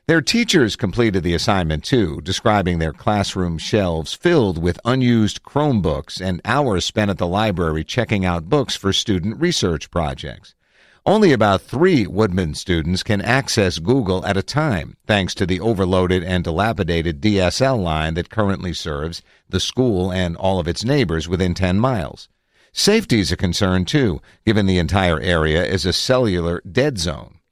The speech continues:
"The lack of bandwidth is affecting how I teach, but most of all, it's affecting my students' learning," wrote one teacher named Jill Wilson.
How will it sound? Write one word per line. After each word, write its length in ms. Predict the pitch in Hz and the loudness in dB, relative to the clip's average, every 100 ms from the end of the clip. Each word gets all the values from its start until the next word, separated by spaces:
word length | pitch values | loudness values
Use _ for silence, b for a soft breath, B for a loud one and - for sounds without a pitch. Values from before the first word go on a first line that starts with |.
| _ b b b | _ b b b
"The 100 | - | 0
lack 360 | 123 151 208 175 | 2 4 2 2
of 180 | 101 73 | 0 0
bandwidth 540 | 110 113 95 87 82 | 2 2 2 0 0
is 120 | 92 | 0
affecting 500 | 95 - 127 - 98 | -2 0 0 2 0
how 240 | 87 113 117 | 2 2 2
I 200 | 110 101 | 0 -2
teach, 580 | - 185 151 82 - - | -2 0 0 0 -8 -6
but 140 | 120 131 | -2 0
most 280 | 190 214 | 0 0
of 80 | 196 | 0
all, 280 | 180 180 175 | 2 2 0
it's 180 | 120 - | -2 -2
affecting 420 | - 135 131 110 | 0 0 0 0
my 160 | 98 98 | 2 0
students' 540 | - 117 104 107 - | 0 0 2 0 -2
learning," 480 | 117 156 139 76 - _ _ | -4 0 0 -2 -6 _ _
wrote 240 | 90 98 80 | 0 2 2
one 260 | 101 110 | 2 2
teacher 400 | 98 85 76 82 | 0 -2 -2 -2
named 380 | 82 85 85 80 | -2 0 -2 -4
Jill 260 | - 104 92 | -2 0 0
Wilson. 500 | 110 113 - - | 0 -2 -4 -10